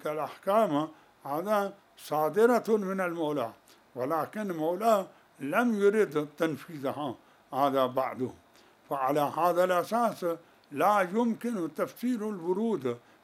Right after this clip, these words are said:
بالصدور، بل المقصود بالصدور هو الوصول. ويؤيدنا على ذلك أنه في هذا الحديث في بعض النسخ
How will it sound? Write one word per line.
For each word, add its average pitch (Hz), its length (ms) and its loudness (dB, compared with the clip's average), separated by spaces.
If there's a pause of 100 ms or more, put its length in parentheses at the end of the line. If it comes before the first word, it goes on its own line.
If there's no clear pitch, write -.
بالصدور، 165 680 0 (440)
بل 165 180 6
المقصود 190 720 -4
بالصدور 196 800 0 (340)
هو 190 360 6 (480)
الوصول. 151 1000 0 (920)
ويؤيدنا 180 1120 4
على 185 340 2
ذلك 180 380 0 (400)
أنه 170 500 0
في 190 280 -4
هذا 165 380 2
الحديث 175 500 -4
في 185 240 -10
بعض 226 340 -2
النسخ 214 440 2